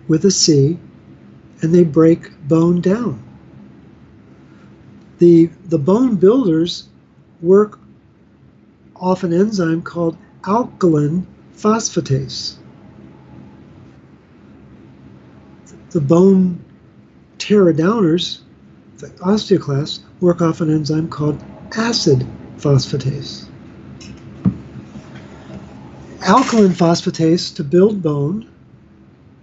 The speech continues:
doesn't work without magnesium. Gotta have the magnesium key to set the right P H to bring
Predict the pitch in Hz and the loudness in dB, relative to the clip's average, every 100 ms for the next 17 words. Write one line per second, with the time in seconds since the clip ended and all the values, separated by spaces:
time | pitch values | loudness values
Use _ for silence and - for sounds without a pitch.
0 | _ _ _ _ _ 170 185 220 185 180 | _ _ _ _ _ -2 -2 -2 -4 0
1 | 214 226 170 147 165 170 175 196 185 240 | 0 0 -6 -4 -4 -4 -2 0 0 0
2 | 277 233 156 127 - - - - - - | -2 0 -2 -2 -10 -20 -20 -20 -20 -20
3 | - - - 131 147 165 165 175 170 180 | -20 -20 -10 -4 0 2 4 4 4 2
4 | 170 175 175 190 185 190 190 - 220 202 | 2 2 4 4 4 2 0 -4 2 2
5 | 190 - - - - - 196 165 - 196 | 2 -2 -20 -20 -20 0 2 2 0 0
6 | 208 - 165 160 185 208 - - 208 190 | 0 -4 -4 2 2 2 -4 0 4 4
7 | 185 190 - - _ _ _ _ - 196 | 2 -2 -10 -14 _ _ _ _ -4 2
8 | 185 175 170 - _ _ _ _ _ 165 | 4 2 -2 -16 _ _ _ _ _ -2
9 | 185 202 208 214 202 | 2 4 2 -2 -4